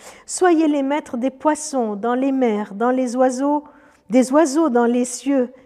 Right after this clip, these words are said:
et de tous les animaux qui vont et viennent sur la terre. » Texte initial dans la Bible qui rappelle le projet de Dieu à la création. Une création à son image,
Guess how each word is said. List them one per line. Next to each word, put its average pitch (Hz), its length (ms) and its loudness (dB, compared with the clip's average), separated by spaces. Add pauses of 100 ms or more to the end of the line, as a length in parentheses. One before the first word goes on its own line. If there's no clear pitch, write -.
(160)
et 220 80 0
de 214 100 0
tous 247 220 0
les 320 240 2
animaux 247 640 -2
qui 254 240 -4
vont 240 440 -2
et 226 140 -4
viennent 220 420 -6
sur 214 320 -8
la 190 140 -4
terre. » 170 400 -16 (1400)
Texte - 480 -4 (360)
initial 320 640 0
dans 247 100 -4
la 233 160 0
Bible 262 380 -4
qui 254 400 -4
rappelle 269 520 0
le 247 80 0
projet 392 540 0
de 240 160 -2
Dieu 208 400 0 (380)
à 208 100 -2
la 214 100 2
création. 202 720 -8 (540)
Une 277 140 -6
création 294 580 0
à 254 60 4
son 233 260 -2
image, 214 560 -2